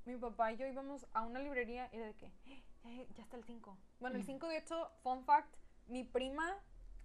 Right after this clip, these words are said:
Speaker 1: de que a veces los viernes nos quedábamos a dormir en casa de mi abuelita, que también vivía allá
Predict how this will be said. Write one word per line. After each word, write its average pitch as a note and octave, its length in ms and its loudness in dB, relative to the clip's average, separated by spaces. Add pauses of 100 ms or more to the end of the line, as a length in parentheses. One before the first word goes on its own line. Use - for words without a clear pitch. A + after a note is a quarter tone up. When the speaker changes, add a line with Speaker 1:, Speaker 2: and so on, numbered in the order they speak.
(420)
Speaker 1:
de B3 140 2
que B3 60 4
a - 20 8
veces A#3+ 160 2
los D4 140 2
viernes C#4 200 6
nos C#4+ 100 -4
quedábamos B3 260 4
a - 20 4
dormir B3 160 2
en A#3 60 -6
casa A#3+ 140 -8
de A#3 40 -4
mi A3+ 60 -2
abuelita, A3 440 -2 (720)
que - 80 0
también G#3+ 320 -2
vivía G#3 320 2
allá G#3 300 0